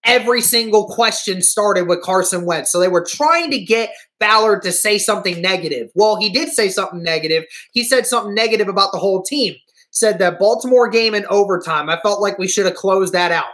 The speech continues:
and we didn't." Uh, the times against Tennessee, multiple times i-, in those games that I felt we could have went for it, but we just didn't, uh, we shot ourselves in the foot.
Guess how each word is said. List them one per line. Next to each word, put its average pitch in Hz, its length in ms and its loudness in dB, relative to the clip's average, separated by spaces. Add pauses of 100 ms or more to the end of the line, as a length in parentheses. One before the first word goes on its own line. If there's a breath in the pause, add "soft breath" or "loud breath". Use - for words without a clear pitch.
and 170 140 -2
we 175 120 -4
didn't." 123 300 -4 (400 loud breath)
Uh, 170 280 2 (100)
the 175 160 2 (280)
times 226 360 0
against 208 340 -2
Tennessee, 196 720 -2
multiple 208 420 0
times 208 540 0
i-, 208 220 -2
in 208 140 -2
those 208 260 0
games 202 320 0
that 180 80 0
I 170 160 0
felt 196 180 -2
we 190 100 0
could 202 160 -4
have 180 120 -2
went 190 180 -2 (180)
for 202 240 2
it, - 100 -6 (280 loud breath)
but 185 80 2
we 185 140 2
just 185 260 -2
didn't, 185 420 -2
uh, 180 220 2
we 190 140 0
shot 196 260 0
ourselves 185 380 0
in 185 40 -2
the 175 140 0
foot. 190 220 2